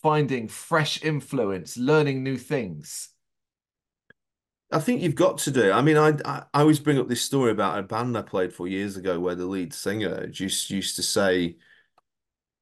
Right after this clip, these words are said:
Speaker 2: that he didn't listen to other bands because he didn't need to, because his music was better than everyone else's. And I thought, what a knobhead.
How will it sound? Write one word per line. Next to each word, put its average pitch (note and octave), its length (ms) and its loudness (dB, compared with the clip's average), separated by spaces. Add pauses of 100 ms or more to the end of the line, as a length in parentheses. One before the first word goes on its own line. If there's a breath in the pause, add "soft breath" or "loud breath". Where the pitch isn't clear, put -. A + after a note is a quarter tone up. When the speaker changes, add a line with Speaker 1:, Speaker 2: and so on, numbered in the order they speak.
(100)
Speaker 2:
that B2+ 140 2
he A#2+ 140 2
didn't B2+ 260 2
listen A#2+ 300 0
to - 160 -2
other G2+ 180 -2
bands G#2 400 -2
because - 300 -10
he F#2+ 80 -2
didn't F#2+ 280 -4
need G2+ 280 -4
to, E2 260 -2
because D#2+ 540 -8 (640)
his A#2+ 260 0
music E2+ 460 -4
was F2 120 -8
better E2+ 300 0
than F2 120 0
everyone F2 340 -4
else's. F2 480 -4
And E2+ 100 -6
I F2+ 60 -4
thought, G#2 280 -2
what A2 240 2
a A2 40 -6
knobhead. G#2+ 500 -2